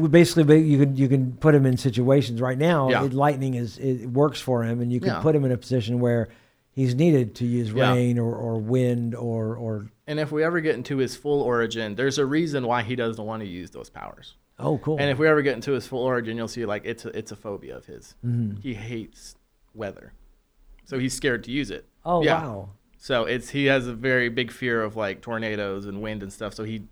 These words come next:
Speaker 2: he doesn't wanna use his powers 'cause he's afraid he can't control them.
Speaker 1: So he's had to really kind of face his fear
Speaker 2: Yeah,
Speaker 1: there.
Speaker 2: which is why I love the, the villain, uh, 'cause I love coming up with villains. With Twister,
Speaker 1: Mm-hmm.
Speaker 2: was he was, he's tornadoes.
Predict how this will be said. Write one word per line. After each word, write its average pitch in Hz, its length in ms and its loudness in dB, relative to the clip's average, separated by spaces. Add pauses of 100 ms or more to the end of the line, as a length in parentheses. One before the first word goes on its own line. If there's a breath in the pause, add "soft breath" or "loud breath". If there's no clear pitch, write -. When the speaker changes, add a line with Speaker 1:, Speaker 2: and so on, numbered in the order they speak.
Speaker 2:
he 110 160 -14 (180)
doesn't 113 240 -8
wanna 107 140 -8
use 101 80 -8
his 95 100 -14
powers 120 280 -6
'cause - 60 -18
he's 95 100 -14
afraid 98 200 -14
he 107 100 -12
can't 85 200 -18
control 113 280 -16
them. 73 180 -20 (180)
Speaker 1:
So 147 140 2
he's 131 100 6
had 135 160 6
to 127 80 4
really 120 240 2
kind 117 160 -2
of 104 80 -4
face 120 180 0
his 98 120 -8
fear 110 200 -6
Speaker 2:
Yeah, 113 140 2
Speaker 1:
there. 101 80 -8
Speaker 2:
which 143 180 0
is 139 160 -2
why 135 200 2
I - 20 0
love 123 340 -2
the, 117 180 -6 (140)
the 120 80 -14
villain, 113 460 -6
uh, 87 240 -8 (100)
'cause - 100 -16
I 131 60 -4
love 131 220 -2
coming 117 220 -6
up 104 100 -8
with 104 180 -10
villains. 92 340 -10
With 107 200 -12
Twister, - 460 -6 (200)
Speaker 1:
Mm-hmm. 113 200 0 (280)
Speaker 2:
was 107 240 -8
he 123 120 -8
was, 104 220 -10 (720)
he's 110 140 -16
tornadoes. 127 480 -12